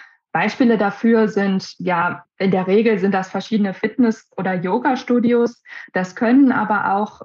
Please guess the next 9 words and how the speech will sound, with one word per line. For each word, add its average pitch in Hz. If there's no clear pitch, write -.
ganz 202
andere 208
kreative 202
Nutzungen 202
sein. 196
Da 185
gibt 185
es 180
Escape 214